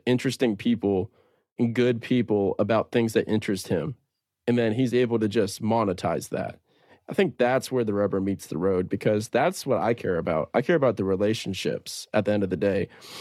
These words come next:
Fast forward fifty years, if you talk about the success of the show,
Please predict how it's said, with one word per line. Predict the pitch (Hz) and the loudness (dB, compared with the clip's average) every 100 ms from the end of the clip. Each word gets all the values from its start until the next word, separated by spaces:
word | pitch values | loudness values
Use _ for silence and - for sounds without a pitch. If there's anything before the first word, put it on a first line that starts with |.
| - - - | -16 -12 0
Fast | 131 127 | 0 2
forward | 147 147 104 | 0 0 2
fifty | - 127 - | 2 2 0
years, | 104 107 120 113 107 | -2 0 2 0 0
if | 101 | -4
you | |
talk | 107 117 | 0 0
about | 117 107 | 2 0
the | - | 0
success | 104 92 - 110 | -6 -2 0 0
of | - | -2
the | - | -6
show, | - 110 113 98 | -2 0 2 0